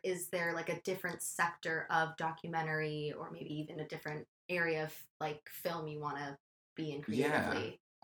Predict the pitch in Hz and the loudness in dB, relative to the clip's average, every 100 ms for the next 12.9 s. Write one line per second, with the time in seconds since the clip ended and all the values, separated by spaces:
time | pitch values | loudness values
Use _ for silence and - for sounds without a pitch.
0 | - 131 135 139 143 147 143 143 _ _ | 2 8 10 10 8 8 6 0 _ _
1 | - - 151 160 - 127 123 101 98 131 | 2 6 8 8 8 8 8 4 6 6
2 | 143 139 113 - - 113 - 143 147 - | 6 4 2 0 4 4 8 8 8 2
3 | - _ _ _ _ _ _ _ 123 143 | -12 _ _ _ _ _ _ _ 10 12
4 | 147 151 120 120 120 117 110 - 110 104 | 12 12 12 10 8 8 6 4 4 4
5 | - 101 104 101 101 101 - 110 107 - | 4 4 4 4 4 6 6 6 2 -2
6 | - _ - 107 104 101 98 98 - - | -16 _ 2 4 6 6 4 2 -2 -14
7 | _ _ _ _ - 113 113 120 127 135 | _ _ _ _ 4 6 8 10 10 8
8 | 143 117 - - - 131 113 101 - - | 8 6 4 -2 4 8 8 6 0 -6
9 | _ _ 110 101 98 - 107 101 - 104 | _ _ 2 4 4 4 4 4 4 4
10 | 95 95 107 - 110 123 113 95 131 127 | 6 6 6 8 10 12 10 10 10 10
11 | 120 - 131 123 - 104 101 98 - _ | 10 10 10 10 8 10 10 10 6 _
12 | _ _ _ 113 117 110 113 101 104 | _ _ _ 8 10 10 10 10 4